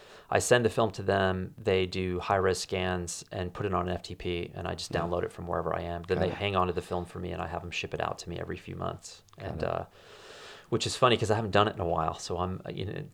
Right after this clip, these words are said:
Speaker 2: Yeah.
Speaker 1: excited about sending stuff in
Speaker 2: Yeah.
Speaker 1: and, and, uh, get that anticipatory weight of, like, "Oh, did I screw this up?" Like, this roll of film's been in that M four for a long time.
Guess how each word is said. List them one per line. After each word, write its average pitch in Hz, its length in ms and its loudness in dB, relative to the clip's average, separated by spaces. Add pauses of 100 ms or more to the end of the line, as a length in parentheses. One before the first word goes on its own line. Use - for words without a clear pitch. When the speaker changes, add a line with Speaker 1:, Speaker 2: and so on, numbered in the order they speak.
Speaker 2:
Yeah. 85 140 -6
Speaker 1:
excited 98 500 8
about 92 300 4
sending 95 260 -4
stuff - 300 -4
in 95 100 0
Speaker 2:
Yeah. 87 140 0
Speaker 1:
and, 90 160 -4 (380)
and, 90 200 -6
uh, 87 280 -2 (240)
get - 100 -2
that 90 140 2
anticipatory 95 840 -2
weight 87 480 2 (120)
of, 90 160 -4
like, 87 340 -2
"Oh, 92 60 -4
did 90 160 2
I 82 80 0
screw 90 260 -8
this 85 180 -6
up?" 92 200 -4 (160)
Like, - 140 0
this 143 200 4
roll 139 160 12
of 131 80 4
film's 113 240 4
been 98 160 2
in 92 60 -2
that 87 160 2
M 95 100 0
four 92 260 2
for - 140 -8
a 82 80 -2
long 85 200 0
time. 82 360 -4